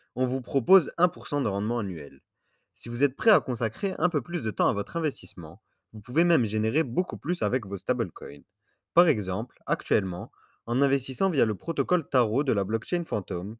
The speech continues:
vous pourriez générer jusque cent cinquante pour cent de rendement annuel sur la paire U S D T B U S D. Le protocole Taro, je vous le présentais dans ma vidéo de mercredi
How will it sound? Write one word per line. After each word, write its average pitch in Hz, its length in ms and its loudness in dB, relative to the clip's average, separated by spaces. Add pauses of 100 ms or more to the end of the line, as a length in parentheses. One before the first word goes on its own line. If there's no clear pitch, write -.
(340)
vous 110 80 -12
pourriez 160 300 0
générer 120 400 0
jusque 104 360 -8
cent - 240 -6
cinquante 147 380 -6
pour 113 140 -16
cent 156 160 -2
de 117 60 0
rendement 107 380 0
annuel 110 400 -2
sur 113 160 -8
la 95 120 -4
paire 156 280 -2
U 143 140 0
S 120 160 4
D 101 140 -4
T 143 180 -4
B 120 160 -4
U 139 180 2
S 85 200 -2
D. 71 180 -16 (580)
Le 113 120 -2
protocole 196 500 4
Taro, 104 340 0
je 113 100 -4
vous 101 100 -6
le 104 80 -4
présentais 131 400 -2
dans 127 100 0
ma 107 140 2
vidéo 156 320 0
de 117 80 0
mercredi 107 640 -4